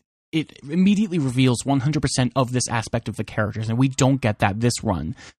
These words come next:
We get Rachel McAdams watching porn for ten seconds, and that says something about her character,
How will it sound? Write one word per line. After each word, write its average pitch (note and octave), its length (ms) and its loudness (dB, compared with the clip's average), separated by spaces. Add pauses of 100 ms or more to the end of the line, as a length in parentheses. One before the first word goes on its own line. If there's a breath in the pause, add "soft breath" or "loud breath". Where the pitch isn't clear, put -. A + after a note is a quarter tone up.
We A#2 120 2
get A#2+ 320 0
Rachel C3 280 0
McAdams A#2+ 500 0
watching A#2 380 -2
porn C#3 340 2
for C#3+ 100 -6
ten C#3 240 -2
seconds, C3+ 400 -2
and C3+ 120 -2
that C#3+ 120 -2
says G3+ 280 -2
something A3+ 340 0
about C3+ 220 2
her B2 80 0
character, A#2+ 480 -2